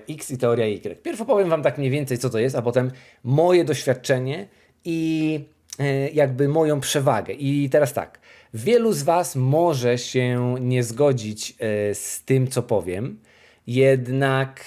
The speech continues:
e, ja nie zgodzę się z tym, co te osoby na przykład,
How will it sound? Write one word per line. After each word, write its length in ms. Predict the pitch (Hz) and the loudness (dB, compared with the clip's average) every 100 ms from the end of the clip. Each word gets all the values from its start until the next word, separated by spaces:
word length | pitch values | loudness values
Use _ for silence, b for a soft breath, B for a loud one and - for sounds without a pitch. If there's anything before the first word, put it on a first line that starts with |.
| 139 | 0
e, 440 | 135 135 131 131 | 4 4 4 4
ja 200 | 135 156 | 2 2
nie 140 | 165 | 0
zgodzę 380 | 147 131 135 139 | 0 2 2 2
się 140 | 135 135 | 0 -4
z 80 | |
tym, 340 | - 123 127 131 | -2 -2 -2 -4
co 220 | 131 120 | -2 0
te 140 | 123 | 2
osoby 360 | 127 123 113 110 | 0 0 -2 -4
na 100 | 117 | -6
przykład, 560 | 110 104 - 110 110 | -8 -10 -4 -4 -4